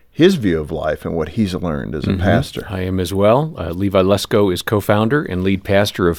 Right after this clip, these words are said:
Speaker 2: Fresh Life Church. It's a multi-site ministry located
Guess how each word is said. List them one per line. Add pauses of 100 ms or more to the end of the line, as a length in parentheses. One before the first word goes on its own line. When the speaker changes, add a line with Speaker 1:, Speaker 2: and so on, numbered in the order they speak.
(140)
Speaker 2:
Fresh
Life
Church. (480)
It's
a
multi-site
ministry
located